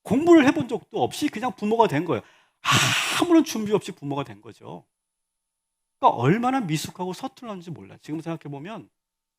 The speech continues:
야, 정말 어떻게 그렇게 무식하게 아무것도 준비하지 않고 공부하지 않고 이렇게, 어, 아빠가 됐는가, 이렇게 후회할 정도예요. 그리고 이제 연년생이니까요.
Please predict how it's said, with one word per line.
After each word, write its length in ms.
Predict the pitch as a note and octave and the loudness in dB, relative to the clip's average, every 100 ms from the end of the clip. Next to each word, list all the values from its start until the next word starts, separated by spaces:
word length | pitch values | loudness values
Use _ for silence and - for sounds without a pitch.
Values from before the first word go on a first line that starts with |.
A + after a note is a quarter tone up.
| _ _ _ - | _ _ _ -14
야, 40 | - - - - | -10 -10 -14 -20
정말 360 | _ B3 B3+ _ _ _ _ _ _ _ _ | _ -12 -12 _ _ _ _ _ _ _ _
어떻게 380 | C#3+ E3 D4 D4 | -2 0 0 0
그렇게 540 | B3+ - A#3+ A3 G#3 - | -2 -2 2 2 0 -6
무식하게 960 | B2 D#3+ - - G#3 D#3 E3 C3 F2 _ _ _ - - | -2 -2 -2 -4 2 2 2 0 -8 _ _ _ -6 -2
아무것도 400 | C4+ C#4+ - A#3+ | 0 -2 -4 -12
준비하지 560 | - E3+ F3 D#3+ D3+ | -8 -4 0 0 -2
않고 220 | E3+ C#3+ B2 | -6 -8 -12
공부하지 480 | C3+ C#3 C3 A#2+ | -6 -4 -4 -4
않고 500 | B2 G#2 _ C#3+ F3 _ _ _ | -10 -10 _ -6 -6 _ _ _
이렇게, 500 | A#2+ C3+ - B2 G#3 - _ _ | -10 -8 -4 -4 -4 -12 _ _
어, 160 | - G2 | -12 -10
아빠가 420 | - - D3+ D3+ | -8 -8 -2 -2
됐는가, 680 | - A#2 A#2 G2 G#2 F#2+ _ _ | -2 -14 -16 -18 -20 -20 _ _
이렇게 420 | F#3 G#3 F#3 E3+ _ _ | -14 -4 -2 -2 _ _
후회할 300 | - C4+ A3 | -4 -2 -2
정도예요. 380 | - E3+ - - _ _ _ _ _ _ _ _ _ _ - _ | -4 -16 -16 -20 _ _ _ _ _ _ _ _ _ _ -20 _
그리고 200 | _ D3 | _ -8
이제 160 | D3+ C#3+ | -4 -4
연년생이니까요. 920 | A#2 D#3 E3+ D3 C3+ A2 B2 E3+ | -2 0 0 -2 -6 -6 -6 -6